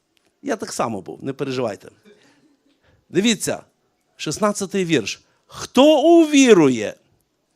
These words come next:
і охреститься, буде спасенний. Хто не увірує, буде осуджений. А ось чуда", а тепер будьте уважні,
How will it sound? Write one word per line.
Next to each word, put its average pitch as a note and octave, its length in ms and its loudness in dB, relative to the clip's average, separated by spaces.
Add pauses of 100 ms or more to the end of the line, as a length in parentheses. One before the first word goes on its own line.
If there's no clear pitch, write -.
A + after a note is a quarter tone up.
і D#3+ 100 -2
охреститься, F#3+ 580 -2
буде F#3+ 240 0
спасенний. C#3+ 540 -2
Хто D#3+ 180 -4
не E3 80 0
увірує, G#3 340 0
буде F3+ 320 0 (100)
осуджений. A#2 640 -4 (920)
А D3+ 180 2
ось A#3+ 220 6
чуда", C3+ 640 0 (640)
а - 80 -12
тепер F3 320 -6
будьте D#3 300 -10
уважні, G#2+ 460 -6